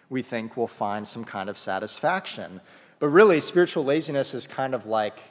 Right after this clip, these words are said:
uh, a meal at a fast food restaurant. Now, I'm not condemning fast food.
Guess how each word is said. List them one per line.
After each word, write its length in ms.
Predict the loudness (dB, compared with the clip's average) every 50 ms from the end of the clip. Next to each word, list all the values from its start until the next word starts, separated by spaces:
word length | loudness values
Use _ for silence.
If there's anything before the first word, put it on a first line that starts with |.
| -20 -20 _ -20 _ _ _ _ -8
uh, 340 | -6 -4 -2 -2 -2 -4 -6 -10 -16 -20 -20 _ _
a 220 | -4 -4 -4 -4
meal 640 | -4 -6 -6 -4 -2 0 2 2 4 2 2 2 0 -2
at 140 | -6 -8 -10
a 40 |
fast 560 | -10 -10 -4 -2 -2 -2 -2 -4 -6 -8 -10 -12
food 280 | -12 -10 -10 -10 -10
restaurant. 840 | -8 -8 -8 -8 -8 -12 -12 -12 -12 -14 -14 -14 -16 -20 -20 -20 -20 _ _ _ _ _ _ _ _ _ _
Now, 180 | -12 -10 -8 -8
I'm 100 | -8 -8
not 400 | -8 -10 -10 -12 -14 _ -20 -20
condemning 420 | -20 -14 -12 -12 -12 -12 -14 -18
fast 360 | -12 -8 -8 -8 -8 -10 -14 -12
food. 300 | -12 -10 -10 -10 -12